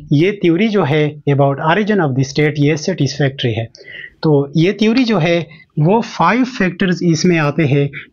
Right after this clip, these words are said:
जिसकी वजह से इसकी evolution हुई है। तो सबसे पहले आता है kinship।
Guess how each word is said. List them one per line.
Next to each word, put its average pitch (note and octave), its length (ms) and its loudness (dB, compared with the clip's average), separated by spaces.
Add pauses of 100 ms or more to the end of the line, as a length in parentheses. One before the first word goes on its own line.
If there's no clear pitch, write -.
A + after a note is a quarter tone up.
जिसकी F3 300 0
वजह F#3 260 2
से F3 160 -2
इसकी E3 380 -2
evolution E3+ 720 0
हुई C3+ 280 0
है। A2+ 220 -2 (600)
तो C#3 180 2
सबसे G#3+ 320 0
पहले A3+ 320 0
आता F#3+ 280 2
है D#3+ 280 0
kinship। E3 760 -2